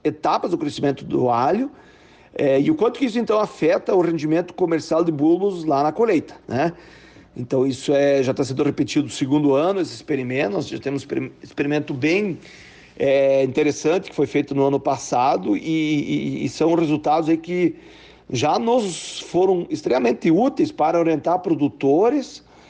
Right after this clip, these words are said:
é, do, de, de, do que que eles podem fazer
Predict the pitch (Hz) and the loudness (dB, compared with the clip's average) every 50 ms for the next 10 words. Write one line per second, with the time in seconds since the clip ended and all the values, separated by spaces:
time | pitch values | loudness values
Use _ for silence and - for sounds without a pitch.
0 | - - - - - - - _ - - 131 131 139 147 147 151 151 151 151 151 | -20 -20 -20 -20 -20 -20 -20 _ -6 -2 0 2 2 4 4 2 2 2 2 2
1 | 147 147 139 151 160 165 165 160 151 143 156 147 147 156 147 151 - - - - | 0 0 0 2 4 4 4 4 2 2 0 2 2 0 0 -2 -4 -10 -6 -2
2 | 143 147 143 - 254 262 - - 262 240 - - - 185 185 196 180 - - 165 | -2 -2 0 0 -2 -2 0 0 0 0 0 -2 0 0 0 0 -2 -2 -2 -2
3 | 151 - 123 110 113 127 139 170 208 247 285 294 | -2 -2 -2 -2 0 2 2 4 4 2 2 -2